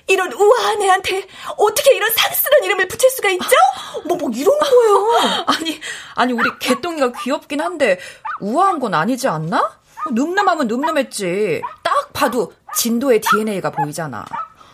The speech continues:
Speaker 1: 근데요, 개똥이 선생님 오시기 전부터 여기 있었던 거 맞죠? 주인분은 계좌로 돈만 보내지 한 번도 뵌 적이 없네요.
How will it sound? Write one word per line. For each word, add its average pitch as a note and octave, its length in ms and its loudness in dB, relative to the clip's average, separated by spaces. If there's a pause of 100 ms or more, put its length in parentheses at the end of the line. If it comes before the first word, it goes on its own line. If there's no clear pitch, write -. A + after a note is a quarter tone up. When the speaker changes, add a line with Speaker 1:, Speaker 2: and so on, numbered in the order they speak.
(880)
Speaker 1:
근데요, G3 720 2 (600)
개똥이 C#4+ 580 0
선생님 A4+ 460 0
오시기 D4 260 -2
전부터 E4+ 460 -2
여기 F3 220 -6
있었던 B3+ 340 -4
거 C4+ 60 -2
맞죠? C4+ 480 -4 (1500)
주인분은 F#4+ 560 -2
계좌로 D4+ 420 0
돈만 B3 360 0
보내지 E4+ 440 -4
한 - 640 -6
번도 D5+ 220 2
뵌 G#3+ 220 -2
적이 D#4 200 -6
없네요. F#3 540 -6